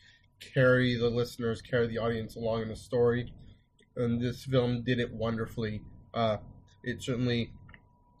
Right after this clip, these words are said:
transitioned well used. It's a bit of a, a, a device now, but, I mean, this is, this isn't the spoiler. Like all Star Wars films, we knew the characters would kinda split off on their own adventures and missions.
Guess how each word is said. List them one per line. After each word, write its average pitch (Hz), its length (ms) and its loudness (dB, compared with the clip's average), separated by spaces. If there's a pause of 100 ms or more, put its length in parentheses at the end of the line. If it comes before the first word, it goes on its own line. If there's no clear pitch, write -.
(320)
transitioned 135 760 4
well 131 300 8
used. 135 340 4 (640)
It's 151 140 -4
a 175 60 4
bit 180 140 6
of 170 80 6
a, 156 500 10
a, 151 40 2
a - 40 4
device 135 540 6
now, 135 300 8
but, 123 220 4 (960)
I 143 60 6
mean, 131 280 4 (280)
this 143 260 -2
is, 127 160 0
this 120 180 0
isn't 117 180 -4
the 101 60 -8
spoiler. 123 180 0
Like 131 160 2
all 127 140 4
Star 120 180 2
Wars 117 180 2
films, 117 340 -2 (640)
we 139 100 6
knew 139 140 8
the 127 80 -2
characters 120 400 0
would 117 140 -6
kinda 113 180 0
split 117 300 -2
off 113 180 -2
on 113 100 0
their 110 140 0
own 110 100 -4
adventures 110 500 -4
and 110 100 -6
missions. 110 420 -6